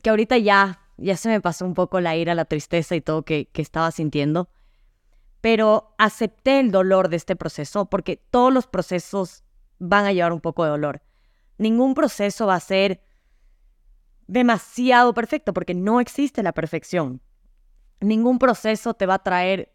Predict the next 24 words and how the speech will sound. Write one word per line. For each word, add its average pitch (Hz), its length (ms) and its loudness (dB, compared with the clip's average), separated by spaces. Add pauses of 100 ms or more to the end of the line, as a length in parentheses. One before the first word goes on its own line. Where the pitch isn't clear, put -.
todo 208 500 2
golpes 196 420 0
de 180 60 0
alegrías. 160 500 -2 (300)
Siempre 226 420 -2
te 208 100 -6
van 185 140 0
a 196 80 -2
dar 196 260 0
también 180 460 -4
tus 214 260 -4
golpes 180 340 0
bajos, 226 500 0 (420)
que 196 280 0
lo 196 140 2
único 196 220 0
que 214 80 -4
tienes 196 200 -4
que 170 100 -10
hacer 190 100 2
es 190 100 -4 (100)
aprender 151 480 -2
de 233 100 2
eso. - 260 -4